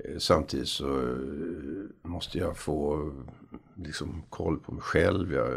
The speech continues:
vill utveckla mig själv och ja, det vidtar olika saker, eh, kan man säga. Och det var ju då han började meditera och, och träffade en, inte terapeut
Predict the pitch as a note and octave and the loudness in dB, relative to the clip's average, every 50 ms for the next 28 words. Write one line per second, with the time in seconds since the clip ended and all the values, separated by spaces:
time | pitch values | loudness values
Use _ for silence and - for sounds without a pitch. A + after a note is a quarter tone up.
0 | - - - D#2 D#2 D#2 D#2 D#2+ D#2 D#2 - - D#2+ C#2+ - - D2+ D2+ - - | -2 -2 -2 -2 0 0 0 0 0 -2 -4 -6 -8 -6 -4 -4 -6 -6 -4 -2
1 | - C#2 D2 E2 E2 D#2+ F2 E2+ - - C#2+ B1 C#2+ D#2 - - - - - - | 0 2 2 2 2 0 -2 -4 -4 -4 -4 -4 -4 -6 -10 -14 -20 -20 -20 -20
2 | - - - - - - - _ _ _ _ - - - - - - - F2+ F#2+ | -20 -20 -20 -20 -20 -20 -20 _ _ _ _ -8 -6 -6 -6 -6 -6 0 2 6
3 | F#2 G#2+ G#2+ G2+ - - - - F#2 F2+ E2+ F2 - F#2+ G2+ F#2+ D#2+ D2+ D2 - | 8 8 8 6 4 4 6 8 10 10 8 8 6 6 6 6 6 4 4 4
4 | - - F2 E2 C#2+ C#2+ - - - - - - D2 - - - D#2 C#2 - - | 6 8 8 8 6 4 -2 -10 -12 0 4 4 4 4 2 -2 -4 -4 -4 -4
5 | - - - E2+ E2 - - C2 - - E2 D2+ C#2 B1 - C#2+ A#1 - A#1 - | -8 -10 -10 -10 -8 -8 -10 -12 -10 -6 -4 -2 -2 0 0 -2 -2 -2 -4 -6
6 | D#2+ - - - E2 E2 D#2+ C#2+ C2+ C2+ C2 A#1+ B1+ C2+ C#2+ - - - _ _ | -8 -10 -10 -8 -6 -6 -6 -6 -8 -8 -8 -8 -8 -8 -8 -10 -14 -16 _ _
7 | _ - F#2 F2+ E2 F2 E2+ D#2+ E2 D#2 E2+ E2 D#2 D#2 D#2+ D2 D2+ - - - | _ -4 -2 0 2 2 2 2 2 2 2 2 0 0 -4 -4 -8 -6 -2 0
8 | D2+ C2+ C2 C2+ D2 D#2 E2 F2 E2+ D#2 D2 C2+ C2+ C#2 C2+ C#2 - - - D2 | 0 2 2 2 2 2 2 2 2 2 0 0 -2 -2 -4 -6 -6 -6 -8 -8
9 | C#2+ C2 C2 C2+ C#2+ C2+ - _ _ _ - - - D2+ - - C#2+ B1+ C2 C2+ | -6 -6 -8 -8 -8 -10 -12 _ _ _ -2 2 2 2 2 0 0 0 0 2
10 | C2+ C2 B1+ A#1 - - - - - _ _ _ _ _ _ _ _ _ _ _ | 2 2 0 0 -2 -6 -12 -20 -20 _ _ _ _ _ _ _ _ _ _ _
11 | _ _ _ _ _ _ _ _ _ - G2 E2+ - - C2+ - - F#2+ F#2 - | _ _ _ _ _ _ _ _ _ -4 -4 -2 -2 -4 -4 -4 -2 -2 -2 -2
12 | - - - - - C3+ A#2 - - - - - - - | -4 -8 -16 -6 -2 -2 -2 -2 -4 -6 -10 -10 -12 -14